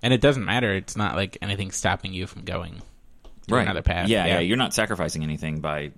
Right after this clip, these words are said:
Speaker 2: stopping going down marksman. You still
Speaker 1: Yeah.
Speaker 2: got all that shit, you know, like, you, you're still
Speaker 1: Mm-hmm.
Speaker 2: gonna use it every turn. I don't know. We'll, we'll think about it. Just stuff that you'd feel,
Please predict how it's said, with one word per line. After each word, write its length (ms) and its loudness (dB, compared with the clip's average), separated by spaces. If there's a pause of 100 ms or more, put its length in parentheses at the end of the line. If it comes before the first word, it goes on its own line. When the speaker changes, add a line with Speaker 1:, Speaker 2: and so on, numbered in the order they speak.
(120)
Speaker 2:
stopping 420 0
going 200 -4
down 160 -4
marksman. 340 -4
You 60 0
still 200 0
Speaker 1:
Yeah. 80 4
Speaker 2:
got 120 4
all 140 2
that 160 -2
shit, 320 -4
you 100 -4
know, 180 -2
like, 340 -6
you, 160 -4
you're 140 -6
still 220 -2
Speaker 1:
Mm-hmm. 80 0
Speaker 2:
gonna 120 0
use 200 0
it 120 -6
every 340 -4
turn. 420 -8 (320)
I 40 0
don't 80 2
know. 140 0
We'll, 160 0
we'll 80 -2
think 180 -2
about 240 2
it. 120 -6
Just 440 -4
stuff 220 -2
that 100 -4
you'd 120 -2
feel, 320 -2